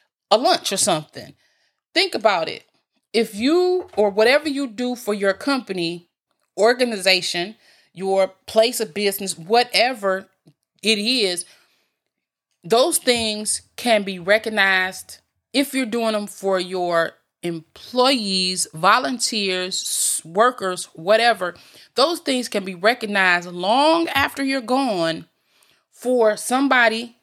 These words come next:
at, to be known, or you to be known as somebody who care about your employees. You, you'll be the person to say, "You know what? You were so considerate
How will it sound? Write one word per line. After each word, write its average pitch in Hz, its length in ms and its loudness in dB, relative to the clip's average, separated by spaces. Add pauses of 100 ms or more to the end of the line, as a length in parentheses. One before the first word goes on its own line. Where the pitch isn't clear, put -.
(540)
at, 208 460 2
to 202 100 -6
be 214 180 -2
known, 247 360 2
or 180 220 2
you 240 500 2
to - 120 -4
be 190 140 -6
known 202 300 0
as 185 100 -6
somebody 202 480 0
who 185 240 -12 (120)
care 277 440 0
about 175 440 2 (380)
your 190 360 4
employees. 170 1200 -2 (400)
You, 254 440 0
you'll 269 280 0
be 220 220 -2
the 202 120 4
person 214 400 0
to 202 60 -4
say, 208 240 2
"You 220 160 -6
know 233 120 0
what? 220 260 -2
You 294 260 0
were 196 120 2
so 220 400 4
considerate 214 640 0